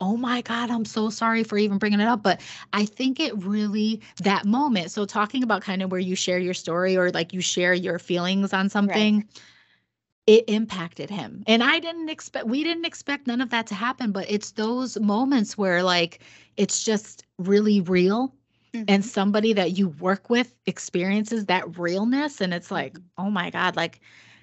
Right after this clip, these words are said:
Speaker 1: clearly that situation did not impact him the way it impacted me. And he recognized that and also recognized that this is, this is not okay. We need to do something about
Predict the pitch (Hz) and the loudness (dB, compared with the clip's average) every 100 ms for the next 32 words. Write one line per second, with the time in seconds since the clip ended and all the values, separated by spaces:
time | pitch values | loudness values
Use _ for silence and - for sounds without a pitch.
0 | _ _ _ _ - 240 240 240 220 196 | _ _ _ _ -4 4 4 6 2 2
1 | 185 202 233 - _ _ - - 208 196 | 2 2 0 -6 _ _ -16 -12 -10 -6
2 | 185 196 185 185 185 180 180 180 190 185 | -6 -6 -8 -6 -4 -4 -4 -6 -6 -6
3 | 170 196 185 170 160 165 165 185 190 170 | -8 -8 -6 -4 -2 -2 -4 -8 -6 -6
4 | 170 151 156 208 233 - - _ _ _ | -8 -10 -6 -6 -8 -14 -20 _ _ _
5 | _ _ _ _ 190 196 226 208 180 180 | _ _ _ _ -2 0 0 0 2 0
6 | 214 180 170 170 196 - 233 254 277 - | -4 -4 -2 -2 -4 -4 0 0 -2 -10
7 | _ _ - 190 175 175 - 185 175 185 | _ _ -8 -4 -2 -4 -6 -6 -6 -8
8 | 180 175 170 175 - - 180 - 170 160 | -6 -4 -4 -6 -8 -8 -8 -6 -8 -8
9 | - - 190 - 165 127 117 - 98 175 | -14 -8 -6 -6 -6 -6 -6 -6 -8 -4
10 | 190 190 185 175 160 - 190 180 - 175 | 0 2 0 -2 -4 -2 -2 -2 -4 -6
11 | 170 170 160 160 160 156 | -6 -4 0 2 2 0